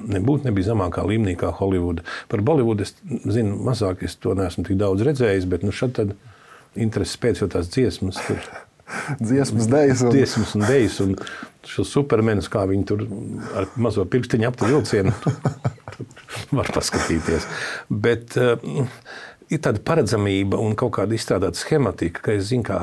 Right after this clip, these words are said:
Speaker 1: viņi ar mani manipulēs, ar manām emocijām, un es to jūtu. Līdz ar to man ir grūti amerikāņu kino, arī izņēmumiem, protams, ir ļoti izcili aktieru darbi, un, bet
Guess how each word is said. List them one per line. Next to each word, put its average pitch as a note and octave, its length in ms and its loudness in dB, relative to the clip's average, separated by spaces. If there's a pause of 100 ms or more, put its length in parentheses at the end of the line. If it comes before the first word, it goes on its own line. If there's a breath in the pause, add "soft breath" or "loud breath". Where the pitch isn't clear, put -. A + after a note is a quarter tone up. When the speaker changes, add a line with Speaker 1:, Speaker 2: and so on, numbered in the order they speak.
(120)
Speaker 1:
viņi G#2+ 160 2
ar G2 80 0
mani G#2+ 240 0
manipulēs, G2 640 0
ar F#2+ 80 0
manām G#2+ 300 0
emocijām, F#2+ 640 0
un G#2 200 0
es G#2+ 160 -4
to A2+ 160 0
jūtu. B2+ 480 2 (600 loud breath)
Līdz A2+ 240 -2
ar F#2+ 80 -6
to B2+ 120 0
man G#2+ 160 0
ir G#2 160 -4
grūti D3 580 2 (100)
amerikāņu F#2+ 720 -2
kino, C3 360 0 (1080)
arī F3 160 4
izņēmumiem, C3+ 560 2
protams, F#2 560 -2
ir B2 120 -6 (280)
ļoti A#2+ 320 0
izcili G#2 440 -4 (120)
aktieru G2 360 -2
darbi, F#2 360 -2
un, F#2 60 -10 (800 loud breath)
bet G#2+ 480 -4